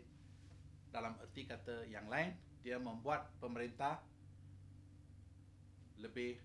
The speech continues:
proaktif, lebih sanggup menerima pendapat pelbagai kumpulan. Bagaimanapun,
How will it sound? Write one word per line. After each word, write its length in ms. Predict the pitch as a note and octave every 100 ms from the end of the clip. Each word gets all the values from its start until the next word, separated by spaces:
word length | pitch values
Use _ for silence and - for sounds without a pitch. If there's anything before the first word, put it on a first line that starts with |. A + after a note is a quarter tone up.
| - - -
proaktif, 640 | D#3+ D#3+ B2 - - G2 - - - - - -
lebih 460 | A#2 A#2+ B2 A#2+ A#2+
sanggup 560 | - B2+ C3+ D3+ D#3+ -
menerima 560 | B2 B2+ B2 A#2+ A#2+ B2 - - - -
pendapat 400 | A#3 A3+ - A2+ - - - - - - - -
pelbagai 480 | G#3+ A3+ D#3+ B2 A2+ -
kumpulan. 320 | F#2+ G#2+ - - - - - - - - - - - - - - -
Bagaimanapun, 800 | A#2 C3 D3 E3+ F3 F#3+ G3+